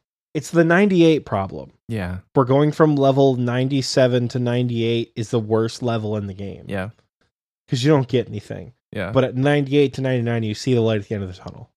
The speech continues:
Speaker 1: right?
Speaker 2: And then
Speaker 1: I, I don't see the light at the end of the tunnel yet.
Speaker 2: 'Cause you're wanting to
Speaker 1: I'm
Speaker 2: go to
Speaker 1: not
Speaker 2: you're wanting to go to Souls?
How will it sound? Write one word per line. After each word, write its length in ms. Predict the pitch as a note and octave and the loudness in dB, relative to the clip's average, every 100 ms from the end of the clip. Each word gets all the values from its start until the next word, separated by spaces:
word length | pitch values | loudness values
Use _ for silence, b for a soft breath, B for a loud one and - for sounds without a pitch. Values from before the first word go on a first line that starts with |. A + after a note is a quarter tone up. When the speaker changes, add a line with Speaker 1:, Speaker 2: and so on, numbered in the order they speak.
| _ | _
Speaker 1:
right? 240 | G#2 G#2 - | -12 -12 -8
Speaker 2:
And 120 | A#2+ | -4
then 260 | A2 G#2+ A2 | -4 -4 -4
Speaker 1:
I, 300 | A2+ A#2+ D#3 C3+ | 0 2 2 2
I 100 | C#3 | 2
don't 380 | B2 D3 F3 - | 6 6 6 0
see 240 | - D#3 | 0 2
the 80 | C#3 | 4
light 200 | C3 B2+ | 4 2
at 60 | B2 | -2
the 80 | |
end 100 | B2+ A2 | -4 -4
of 40 | |
the 60 | G#2+ | -6
tunnel 300 | A2+ F2 G2 | -10 -10 -14
yet. 240 | F2+ - _ _ _ _ | -16 -18 _ _ _ _
Speaker 2:
'Cause 160 | - A#2 | -10 -4
you're 100 | A#2 | 0
wanting 220 | A2 G#2 | 0 0
to 60 | A#2+ | 0
Speaker 1:
I'm 60 | B2 | 0
Speaker 2:
go 80 | |
to 60 | B2 | 0
Speaker 1:
not 280 | B2 C3 - _ - F2 | 0 -2 -8 _ -18 -8
Speaker 2:
you're 140 | A#2+ | -2
wanting 220 | A#2 A2+ | 0 0
to 60 | G#2+ | -2
go 120 | G2+ | -4
to 80 | D#2+ | -6
Souls? 520 | - G2 G#2 C3+ - | -4 -4 -4 -6 -16